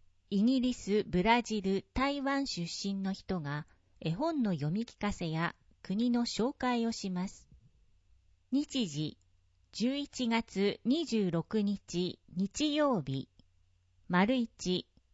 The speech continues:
十三時から十四時三十分。丸二、十四時三十分から十六時。会場、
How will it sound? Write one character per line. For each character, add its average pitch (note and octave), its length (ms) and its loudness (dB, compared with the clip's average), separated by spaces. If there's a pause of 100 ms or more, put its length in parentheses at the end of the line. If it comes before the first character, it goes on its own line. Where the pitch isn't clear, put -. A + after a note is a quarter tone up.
(340)
十 D4+ 220 2
三 D#4+ 320 0
時 C4+ 140 -4
か D3 200 -2
ら D3 260 -2 (360)
十 D4 260 0
四 D4 180 0
時 D#3 160 -4
三 C4 280 2
十 C#4+ 180 -4 (120)
分。 D3 260 -2 (1300)
丸 G3+ 320 6
二、 G#3+ 280 2 (800)
十 D#4 240 2
四 E4 160 4
時 F#3+ 120 0
三 C#4 280 4
十 D#4 140 0
分 F#3+ 300 -2
か D3+ 200 -4
ら D3+ 240 -2 (400)
十 C4+ 320 0
六 F#3 320 2
時。 C#3 220 -2 (1120)
会 G3+ 300 2
場、 G3+ 400 0